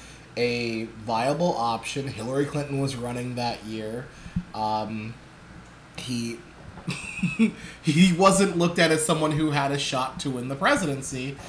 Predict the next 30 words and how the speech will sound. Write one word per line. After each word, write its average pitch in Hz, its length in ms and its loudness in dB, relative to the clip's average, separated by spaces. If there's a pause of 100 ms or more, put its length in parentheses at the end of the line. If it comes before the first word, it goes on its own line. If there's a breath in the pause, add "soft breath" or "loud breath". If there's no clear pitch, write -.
(240 loud breath)
until 147 560 6
he 143 180 0
started 147 340 4
doing 139 360 2
well 135 400 0
in, 127 580 -4 (460 loud breath)
um, 110 580 -2
in 127 180 -6
primaries 117 840 0
and 120 400 -4
winning 123 180 -4
the 123 80 -6
presidency. 117 560 -2
He 151 100 4
didn't 208 180 4
even 202 140 2
do 208 80 2
well 190 200 4
at 143 100 0
debates. - 680 -4 (480 loud breath)
He 139 260 4
just, 131 380 0 (120)
he, 127 240 -2 (300)
he 135 480 0 (300)
captivated 156 560 2
voters 147 400 2
and 127 220 -4
won 139 220 2
votes, 185 480 -2
and 143 360 0